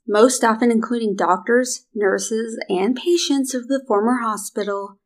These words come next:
make this one of the most haunted hotels in the United States, when that makes it really expensive. One of the managers also noticed a strange phenomenon during his nightly ghost tour. Multiple guests would get dizzy and grow faint,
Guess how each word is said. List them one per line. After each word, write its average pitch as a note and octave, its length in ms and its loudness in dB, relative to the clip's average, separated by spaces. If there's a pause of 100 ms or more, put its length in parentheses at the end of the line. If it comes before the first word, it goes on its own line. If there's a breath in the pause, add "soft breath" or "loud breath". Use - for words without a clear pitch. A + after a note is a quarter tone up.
(200)
make G#3+ 180 0
this G3+ 260 0
one G#3 120 4
of G3 160 0
the G3+ 100 2
most G#3 720 0
haunted F#3 320 0
hotels A3+ 720 -6
in A3 160 2
the A3+ 60 0
United G3 500 0
States, - 640 -8 (180)
when G3 420 -6 (200)
that F#3+ 260 -4
makes F3 240 -4
it G3 120 -2
really F3+ 300 -4
expensive. - 680 -10 (160)
One A3 180 2
of C4 120 0
the E4 60 4
managers B3+ 840 4
also G#3+ 280 0
noticed G#3 420 0
a G#3 40 -4
strange G3+ 400 0
phenomenon B3 600 4
during G3 280 4
his G3 200 -4
nightly F3+ 400 -2
ghost D4 320 0
tour. - 360 -6 (440)
Multiple A#3 480 4
guests A3 360 2
would G#3 120 2
get A3 240 2
dizzy G#3 340 4
and G3+ 120 0
grow F#3+ 220 2
faint, A3+ 520 0